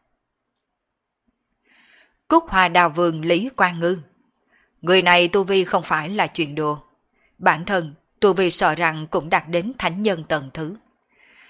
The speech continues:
Hắn nếu nghĩ đến vị trí Đao Vương, thì sợ rằng trừ mấy người trong thiên binh các chúng ta ra, những người khác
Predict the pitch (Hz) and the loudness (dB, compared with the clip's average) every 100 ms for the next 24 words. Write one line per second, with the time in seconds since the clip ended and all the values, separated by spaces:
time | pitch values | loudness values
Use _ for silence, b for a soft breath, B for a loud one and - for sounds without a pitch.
0 | b 190 170 180 175 214 277 - 170 160 | b 0 2 0 0 -2 -6 -10 -2 0
1 | 170 175 233 156 - 185 208 170 160 170 | 2 0 0 0 0 0 0 -2 -2 -2
2 | 139 _ _ _ - 196 170 190 165 170 | -6 _ _ _ 0 2 4 4 4 0
3 | 160 160 160 190 170 160 170 220 247 160 | -2 -8 -4 0 0 0 -2 -2 0 0
4 | - 175 160 185 156 165 - 202 226 180 | -2 -4 -4 -6 -4 -6 -4 -4 -4 -6
5 | 180 202 160 160 165 b b b b - | -4 -4 -2 -4 -6 b b b b -2
6 | 180 151 185 165 - 214 | -2 0 0 -2 0 0